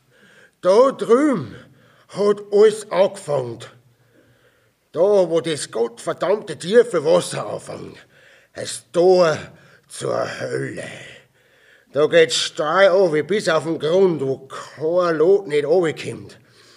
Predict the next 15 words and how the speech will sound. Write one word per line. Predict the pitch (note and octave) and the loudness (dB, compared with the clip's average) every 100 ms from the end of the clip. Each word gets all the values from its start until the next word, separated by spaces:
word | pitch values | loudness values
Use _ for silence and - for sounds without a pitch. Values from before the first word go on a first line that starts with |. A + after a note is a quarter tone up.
| - | -6
Der | C3 | 2
alte | F3+ G#3 G3 | 4 4 2
Captain | F3+ F#3+ - D3+ | 0 -2 -4 0
Opet | G3 G#3 D#3 B2+ | 2 2 -2 -6
hat's | C#3+ C#3 - | -6 -8 -8
da, | D#3 F#3+ A#2+ - - - - - | 0 0 0 -6 -20 -20 -20 -6
wie | C#3 | 0
er | C#3+ D3 C3+ C#3 | 2 2 0 -2
auf, | C#3 B2 A2+ G2 - _ - - | -2 -6 -16 -18 -20 _ -20 -16
auf | A2+ B2+ | -14 -12
die | B2+ | -14
Südseeinseln | - F3+ - E3 D3+ E3 C#3+ D3 C#3+ C3+ | -10 -10 -4 -2 0 -2 -2 -4 -4 -2
mehr | D3 G3 | 0 0
gefunden | - F3+ G#3+ A3+ C#3 B2 | -2 0 2 0 -8 -6
hat, | C3+ D3 | -2 -2